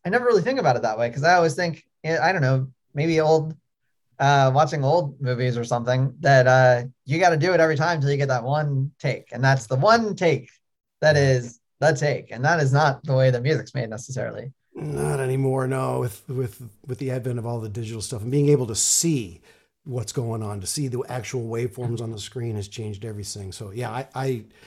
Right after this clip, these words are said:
Speaker 2: regularly, as I record albums for people, I'll, I'll composite their solos. I'll have them do ten or fifteen takes where they're gonna make lots of bad notes because they're free. I want that
Speaker 1: Mm-hmm.
Speaker 2: improvisational, on the ragged edge, don't know what you're gonna do,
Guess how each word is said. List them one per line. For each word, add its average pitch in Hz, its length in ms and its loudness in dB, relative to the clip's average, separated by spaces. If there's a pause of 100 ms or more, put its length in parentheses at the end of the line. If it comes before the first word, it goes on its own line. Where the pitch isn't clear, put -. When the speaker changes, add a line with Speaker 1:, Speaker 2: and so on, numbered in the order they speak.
(220)
Speaker 2:
regularly, 131 520 0
as 110 100 -10
I 120 60 -8
record 117 320 -8
albums 110 240 -8
for - 120 -16
people, 107 300 -14
I'll, 107 220 -14
I'll 123 100 -10
composite 107 560 -10
their 101 120 -12
solos. 98 420 -12
I'll 101 80 -10
have 104 180 -8
them 101 120 -8
do 98 140 -12
ten 120 220 -8
or 113 60 -8
fifteen 110 460 -12
takes 107 360 -10 (480)
where 165 140 -4
they're 180 140 -4
gonna 151 160 -2
make 127 180 -6
lots 117 360 -6
of 98 100 -10
bad 95 260 -12
notes 85 260 -18
because 117 400 -8
they're 107 160 -8
free. 139 500 -10
I 98 100 -10
want 135 240 0
that 117 220 -10 (120)
Speaker 1:
Mm-hmm. 123 180 -6
Speaker 2:
improvisational, 120 800 -8
on 147 280 0
the 147 160 0
ragged 131 460 -2
edge, 120 480 -6 (300)
don't 139 220 -4
know 127 180 -2
what 147 280 0
you're 147 120 -4
gonna 143 280 0
do, 135 360 -4